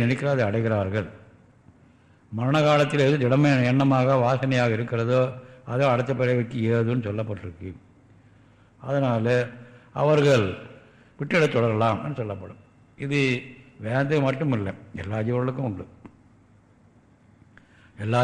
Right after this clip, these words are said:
ஜீவர்களுக்கும் கடைசி நேரத்தில் எந்த எண்ணம் இருக்கோ அந்த எண்ணம் தான். அவன் பூனை வளர்த்துக்கிட்டே இருப்பான், அதான் சம்ஸ்காரம் திடமா இருக்கும்.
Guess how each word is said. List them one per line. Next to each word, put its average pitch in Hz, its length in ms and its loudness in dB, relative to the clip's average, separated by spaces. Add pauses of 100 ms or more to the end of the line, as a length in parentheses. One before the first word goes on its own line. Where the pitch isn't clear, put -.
ஜீவர்களுக்கும் 147 600 2 (1300)
கடைசி 123 400 -2
நேரத்தில் 147 400 2 (180)
எந்த 131 120 0 (100)
எண்ணம் 139 220 2
இருக்கோ 135 220 -2
அந்த 104 180 -4
எண்ணம் 95 280 -8
தான். 104 140 -14 (920)
அவன் 117 200 -12
பூனை 143 240 -2
வளர்த்துக்கிட்டே 131 400 0
இருப்பான், 131 260 0
அதான் 127 200 0
சம்ஸ்காரம் 120 380 -4
திடமா 120 320 0
இருக்கும். 120 300 -4